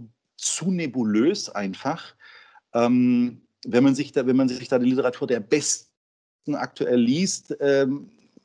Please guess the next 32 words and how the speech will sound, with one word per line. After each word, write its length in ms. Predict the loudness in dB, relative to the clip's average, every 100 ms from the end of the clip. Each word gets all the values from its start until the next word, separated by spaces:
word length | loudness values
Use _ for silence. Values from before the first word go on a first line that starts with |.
| _
sind 240 | -6 -4
auch 160 | 0 -2
die 280 | -2 -2 -4
auf 120 | -4
der 120 | -6
Suche 360 | -2 0 0 -2
nach 220 | -4 -2
den 300 | -2 0 -2
Pattern 360 | -6 -6 -2 -2
dafür, 640 | -2 -6 -2 0 0 -4 -12 _ _ _ _ _ _ _ 2
um 100 | 2
es 120 | 4
dann 120 | 4
den 120 | 6
Nachfolgenden 760 | 6 4 2 2 4 4 -2 -2
etwas 340 | -6 -6 -8
zu 120 | -8
vereinfachen, 480 | -8 -4 -4 -4 -8
zu 60 | -8
sagen, 240 | -4 -2
"Hey, 240 | 2 0 0 _ -20 _ _ 0
this 220 | 0 0
is 140 | -4
it." 200 | -4 -4
Also 600 | -4 -2 4 6 4 0 _ _ _ _ _ _ _ -2
macht 320 | 0 0 -2
es 260 | -6 -6 -2
so 240 | 0 0
und 280 | -2 -6 -2
wenn 120 | -2
ihr 100 | -2
nicht 280 | -4 -6 -8